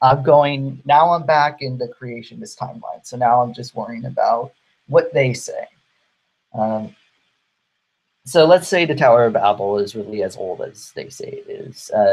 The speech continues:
it has to be after twenty-three B C E in order to, uh,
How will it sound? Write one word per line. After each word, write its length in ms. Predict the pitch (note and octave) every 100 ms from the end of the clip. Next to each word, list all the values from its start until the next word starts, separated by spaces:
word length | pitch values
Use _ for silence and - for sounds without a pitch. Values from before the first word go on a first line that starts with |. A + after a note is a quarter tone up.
| G2+
it 80 | A2+
has 260 | D#3 D#3+
to 60 | E3
be 480 | C3+ C3+ B2+ A#2+ A#2
after 640 | C3 D3 C#3+ B2 A2+ A2
twenty-three 560 | - B2 A2+ G#2+ G#2+ G#2
B 200 | G#2+ G#2
C 200 | - G#2+
E 400 | G#2 G#2+ G#2 B2+ _ _ _ _ -
in 120 | A2
order 400 | G#2 G#2+ G#2+ G#2
to, 840 | G#2 G#2 G2+ G2 F#2+ F2 F2 - -
uh, 220 | G2 C2+